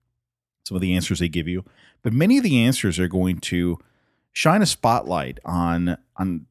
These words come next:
things that you hadn't really thought about, things that are there that clients are seeing, that they value, that they enjoy,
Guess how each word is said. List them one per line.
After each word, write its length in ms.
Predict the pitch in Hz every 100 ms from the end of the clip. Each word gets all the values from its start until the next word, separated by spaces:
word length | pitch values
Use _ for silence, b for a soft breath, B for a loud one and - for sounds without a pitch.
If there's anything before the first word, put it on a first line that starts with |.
| _
things 300 | 180 190 131
that 60 |
you 120 | 113
hadn't 420 | 107 - - 220 131
really 280 | 110 104
thought 420 | 90 - - 87 104
about, 320 | - - -
things 220 | - 143 120
that 100 | 95
are 140 | 82
there 340 | 90 95 98
that 200 | 95 85
clients 600 | - 120 131 170 180 180
are 160 | - 90
seeing, 640 | - - 123 131 143 147
that 160 | 92 -
they 160 | 85
value, 500 | 90 78 92 107 117
that 220 | 117 82 -
they 180 | 85
enjoy, 680 | 85 82 80 82 87 92 110